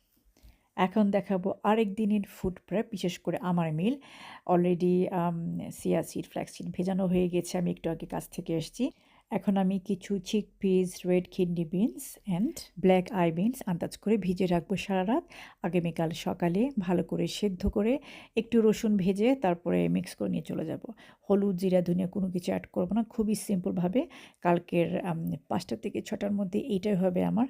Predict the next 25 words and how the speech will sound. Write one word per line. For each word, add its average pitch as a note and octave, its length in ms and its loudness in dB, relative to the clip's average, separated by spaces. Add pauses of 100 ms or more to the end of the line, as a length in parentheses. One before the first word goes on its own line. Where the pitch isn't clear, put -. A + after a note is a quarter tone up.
(200)
মিল। - 340 -6 (1400)
সকাল G#3 440 2
হয়ে G3 220 2
যাওয়ার F#3+ 220 0
পরে F#3+ 420 0
এগুলো F3 280 -2
আমি E3 180 -2
খুব E3+ 240 -6
ভালো F#3+ 260 -4
করে F3 260 -2
সেদ্ধ F#3 380 -6
করে A3 340 -2 (340)
একটু A#3+ 260 2
রসুন G#3 380 2
ভেজে F#3 320 0
মিক্স F#3+ 280 0
করে F3+ 160 -2
নিয়ে F3+ 140 0
চলে F3+ 220 0
যাব, F3 200 -2 (140)
আর F3+ 220 2
দুটো F3+ 320 -2
ডিম F3 240 0
অ্যাড F3 260 -4
করব। F3 340 -2